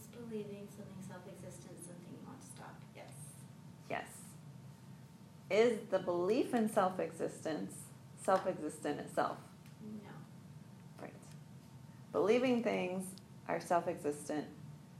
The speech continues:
Speaker 2: is this one.
Speaker 1: Is A.
Speaker 2: Is A.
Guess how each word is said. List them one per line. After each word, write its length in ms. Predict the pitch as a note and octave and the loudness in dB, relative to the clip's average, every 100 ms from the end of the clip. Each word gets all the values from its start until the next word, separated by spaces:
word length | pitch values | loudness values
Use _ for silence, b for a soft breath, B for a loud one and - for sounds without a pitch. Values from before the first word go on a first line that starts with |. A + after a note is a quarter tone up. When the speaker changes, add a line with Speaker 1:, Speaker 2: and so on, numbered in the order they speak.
| - | -4
Speaker 2:
is 140 | C#3+ C#3+ | -2 -2
this 200 | F2 - | -4 -4
one. 200 | - - - - - - - - - - - - - - - - - - - - - - - - - | -6 -8 -10 -14 -16 -16 -16 -16 -16 -16 -16 -16 -16 -16 -16 -16 -16 -16 -16 -16 -16 -16 -16 -16 -14
Speaker 1:
Is 80 | G3+ | -12
A. 880 | - - E3+ F3 - - - - D3 | -12 -12 -14 -14 -14 -16 -16 -2 2
Speaker 2:
Is 120 | D3 | 2
A. 320 | - G2+ E2 | 2 2 0